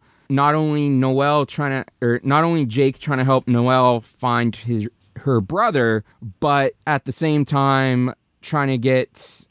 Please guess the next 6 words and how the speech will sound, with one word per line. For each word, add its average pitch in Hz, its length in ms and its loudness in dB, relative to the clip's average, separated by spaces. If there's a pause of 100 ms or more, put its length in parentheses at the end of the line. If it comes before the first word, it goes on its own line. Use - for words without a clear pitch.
(100)
Jake 147 460 -2
and 123 340 0
his 117 300 -2
son 170 360 2
to 151 120 -2
connect, 107 460 -2